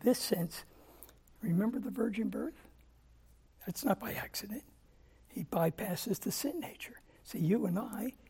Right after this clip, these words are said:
and every man since Adam and Eve were used to bring the human race into existence, brought a human race into existence that carries a sinful nature, not Jesus.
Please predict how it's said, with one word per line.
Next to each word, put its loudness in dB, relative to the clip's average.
and 2
every 10
man 2
since 4
Adam 6
and 2
Eve 6
were -2
used 6
to -14
bring 6
the -2
human 2
race 4
into 0
existence, -2
brought 10
a 6
human 8
race 8
into 6
existence 0
that -4
carries 8
a 0
sinful 4
nature, 2
not 2
Jesus. 0